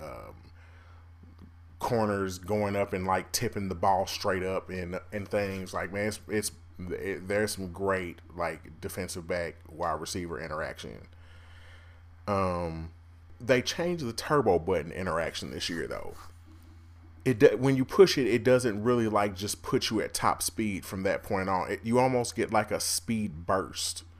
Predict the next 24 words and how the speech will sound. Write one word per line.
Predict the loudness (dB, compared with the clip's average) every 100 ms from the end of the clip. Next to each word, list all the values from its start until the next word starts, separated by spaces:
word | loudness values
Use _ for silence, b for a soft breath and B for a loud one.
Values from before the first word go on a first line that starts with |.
| b b b b
and | -2 0
then | 0
it | -2
kinda | 0 0 2
goes | 2 2 0 0
down, | 2 2 0
and | -2
you | -2
have | -2 -2
to | -6
press | -6 -4 -2
it | -4
again. | -6 -6 -8 -12 -16 -20 -20 b b b b b b -6
Uh, | -4 -2 -6 4
I | 8 8
think | 8 2 2
that's | 2 2 4
awesome, | 4 2 0 -8 -16 -20 b b b b b b b -18 -18 -18 -8
uh, | -2 0 2 0 -2 -4 -4
because | -4 -2 0 2
it | 2 4
doesn't. | 6 6 4 -2 -4 -12 b b b b b b b b -20 -2
Again, | 0 2 0 0 -4 6
I, | 8